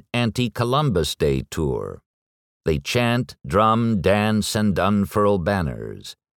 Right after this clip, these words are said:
Rename the day, respect the ancestors, decolonize,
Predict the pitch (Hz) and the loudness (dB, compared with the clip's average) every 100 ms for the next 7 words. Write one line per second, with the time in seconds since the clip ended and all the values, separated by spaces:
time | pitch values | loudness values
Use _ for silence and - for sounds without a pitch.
0 | _ _ _ - 120 156 131 123 120 117 | _ _ _ -2 0 2 2 4 4 2
1 | 104 87 65 50 50 - 80 - 165 - | 2 2 2 -2 -8 -6 -6 0 0 -2
2 | - 131 127 110 90 - 69 - - 58 | -6 0 2 2 0 0 -4 -4 -10 -12
3 | 50 - - _ - 175 143 170 147 117 | -12 -18 -20 _ -2 -2 2 2 4 4
4 | 85 69 62 57 - | 2 0 -6 -12 -18